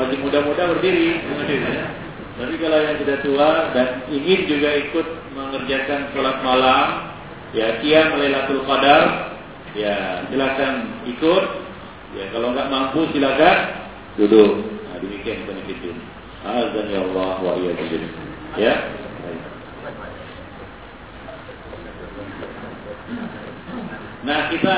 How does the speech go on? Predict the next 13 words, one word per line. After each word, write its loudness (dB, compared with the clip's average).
akan 4
membahas 6
buku 8
kita -2
ini. -4
Kita 8
sudah 8
sampai 8
soal 4
yang 0
kedua 4
belas, 8
Ikhwan 2